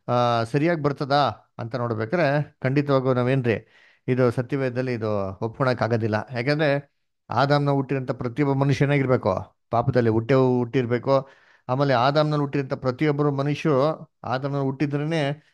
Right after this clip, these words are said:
ಕ್ರಿಸ್ತನ ಒಂದು ಏನ್ರಿ ಅವ್ರ ಜೀವಿತ ಅವ್ರಿಗೆ, ಆ, ಲಭಿಸೋದಿಕ್ಕೆ ಸಾಧ್ಯ ಅಲ್ವರ. So ನೋಡ್ಬೇಕಾದ್ರೆ ಅವ್ರಿಗೆ ಆ ಭಾಗ್ಯ, ಆ ಆಶೀರ್ವಾದ, ಕ್ರಿಸ್ತನ ರ್ಯಾನ್ಸಮ್ ಅವ್ರಿಗೆ ಅಪ್ಲೈ ಆಗ್ಬೇಕು ಅಂದ್ರೆ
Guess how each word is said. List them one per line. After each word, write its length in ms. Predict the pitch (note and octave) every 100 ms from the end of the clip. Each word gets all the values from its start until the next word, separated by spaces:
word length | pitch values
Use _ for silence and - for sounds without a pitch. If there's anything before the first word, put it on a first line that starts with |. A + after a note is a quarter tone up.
| _ _
ಕ್ರಿಸ್ತನ 340 | C#3+ C#3 D#3+
ಒಂದು 760 | D3 C#3+ C3+ B2+ A#2+ A2 G2+ -
ಏನ್ರಿ 420 | B2+ B2+ A2 G2 -
ಅವ್ರ 260 | A2 A2
ಜೀವಿತ 360 | A2 A#2 C#3+ D3
ಅವ್ರಿಗೆ, 880 | B2+ G#2 - A2 A2 G#2+ G2+ F#2+ G2
ಆ, 200 | - G#2
ಲಭಿಸೋದಿಕ್ಕೆ 580 | G2+ A2 A2+ C3+ B2 B2+
ಸಾಧ್ಯ 360 | A#2 A#2+ A#2+ A2+ - _ _ _ _ _
ಅಲ್ವರ. 200 | B2 C#3
So 180 | D3+ C#3+
ನೋಡ್ಬೇಕಾದ್ರೆ 760 | G3 D#3+ F#3 F#3 E3+ E3+ _ _
ಅವ್ರಿಗೆ 300 | B2 D3+ D3+
ಆ 60 | C#3
ಭಾಗ್ಯ, 400 | B2 C#3 D#3 E3
ಆ 380 | E3+ E3+ B2 B2
ಆಶೀರ್ವಾದ, 540 | D3+ E3 C#3+ C#3 D3+
ಕ್ರಿಸ್ತನ 420 | D3+ C#3+ - C#3
ರ್ಯಾನ್ಸಮ್ 440 | A#2+ C#3+ D#3 D#3+ D3+
ಅವ್ರಿಗೆ 180 | C3 A#2+
ಅಪ್ಲೈ 160 | C#3+
ಆಗ್ಬೇಕು 300 | C3+ B2+ A2+
ಅಂದ್ರೆ 500 | E3+ C#3 C#3 C3+ C3